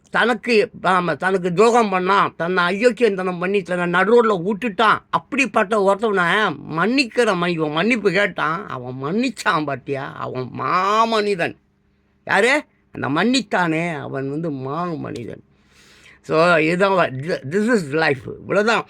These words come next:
சும்மா இந்த வேடிக்கை பார்க்குற இந்த மாதிரி விஷயத்தெல்லாம் விட்டுரு. இந்த மாதிரி இந்த விளைவுகள், கர்மாவுடைய விளைவுகள் எப்பவுமே சரி நல்லவனை வந்து தீண்டாது, கிட்டத்திலே போவாது, அவன் யாருன்னு கூட தெரிஞ்சுக்காது.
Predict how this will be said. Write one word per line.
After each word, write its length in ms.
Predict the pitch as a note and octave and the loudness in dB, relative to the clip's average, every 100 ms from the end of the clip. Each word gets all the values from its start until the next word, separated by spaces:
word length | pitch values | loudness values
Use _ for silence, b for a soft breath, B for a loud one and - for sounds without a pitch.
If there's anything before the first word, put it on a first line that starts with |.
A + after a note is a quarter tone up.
| B B _ | B B _
சும்மா 240 | G3 G#3+ | -6 0
இந்த 160 | G#3+ G3 | 2 2
வேடிக்கை 460 | E3+ A3+ B3 G#3+ G3 | 4 4 4 2 2
பார்க்குற 600 | F3+ F3+ F3+ F3+ F3+ - | 2 2 4 2 2 -2
இந்த 220 | D#3 E3 | -4 -2
மாதிரி 260 | E3+ F#3 F3+ | 0 2 0
விஷயத்தெல்லாம் 600 | E3 F3 G#3 F3 F3+ F3 | -2 0 0 0 -2 -4
விட்டுரு. 360 | E3 D#3+ D3 - B B | -4 -6 -6 -6 B B
இந்த 140 | B D3+ | B -2
மாதிரி 500 | G3+ G3+ G3 G3+ D3 - _ - | 2 4 4 4 0 -8 _ -14
இந்த 180 | C#3+ D3+ | -6 -2
விளைவுகள், 640 | E3+ A#3+ C4+ A#3+ G#3+ C#3 - | 2 4 4 4 2 2 -4
கர்மாவுடைய 680 | F3+ G#3 A#3 B3+ B3 A3 G3 | 0 2 4 6 6 6 4
விளைவுகள் 640 | F3 F#3+ A3+ G#3+ F3+ D#3+ D#3 | 2 4 4 4 4 2 0
எப்பவுமே 460 | D#3 - G3+ G#3 | -4 0 4 4
சரி 320 | F#3+ F3+ D3 | 2 -2 -4
நல்லவனை 560 | C#3+ C#3 D#3+ F#3 E3+ C#3+ | -2 0 0 0 -2 0
வந்து 480 | C#3+ D3+ D#3 A2+ - _ _ _ _ _ _ _ - | -2 0 0 -2 -6 _ _ _ _ _ _ _ -6
தீண்டாது, 380 | G3 F#3 D3+ B2 | -4 -2 -2 -2
கிட்டத்திலே 460 | F#3+ F3+ A3 A3+ B3 | -4 0 2 2 0
போவாது, 460 | A3 A#3+ B3 G#3 - _ _ _ _ b b | 4 4 4 2 -2 _ _ _ _ b b
அவன் 180 | - C#3 | -4 0
யாருன்னு 400 | D3+ F3+ A#3+ A#3+ | 2 4 4 4
கூட 180 | G#3+ A3+ | 4 4
தெரிஞ்சுக்காது. 600 | F#3 F#3 F#3 F#3 D#3+ | 2 -2 -2 -4 -4